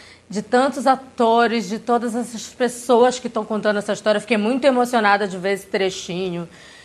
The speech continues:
É, quando eu tava lendo sobre o Vozes Negras, eu sabia que ia ter, é,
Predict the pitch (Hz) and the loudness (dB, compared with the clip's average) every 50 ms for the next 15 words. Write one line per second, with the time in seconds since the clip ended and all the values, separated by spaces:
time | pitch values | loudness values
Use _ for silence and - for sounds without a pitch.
0 | - - _ - - 170 175 175 175 175 175 175 175 220 220 214 214 214 214 208 | -20 -20 _ -6 -2 0 2 2 2 2 2 2 0 0 2 2 2 4 4 4
1 | 208 214 208 190 185 180 190 202 220 220 208 185 185 185 - 208 190 190 175 180 | 6 6 6 4 4 2 2 0 0 -2 -2 -4 -6 -6 -4 -2 -2 -2 -2 -2
2 | 190 180 180 175 170 151 165 180 180 185 180 175 185 165 165 156 165 190 208 214 | -2 -2 -2 -2 -4 -2 0 2 2 2 0 -2 -6 -8 -6 -6 -2 -2 0 0
3 | 185 190 185 175 165 185 185 185 214 196 170 160 190 196 202 208 196 190 - - | 0 0 0 0 -2 -4 -4 -2 -2 -2 -2 -2 -4 -4 -2 -2 -4 -4 -6 -4
4 | 208 185 180 180 180 - 190 185 185 185 185 185 180 180 175 170 165 - - - | 0 0 0 0 -2 -4 -2 0 2 2 2 2 0 0 -2 -2 -6 -8 -14 -20
5 | - - - - - - 175 175 175 175 175 170 170 160 - | -20 -20 -20 -16 -8 -4 -2 0 2 2 2 2 2 0 -2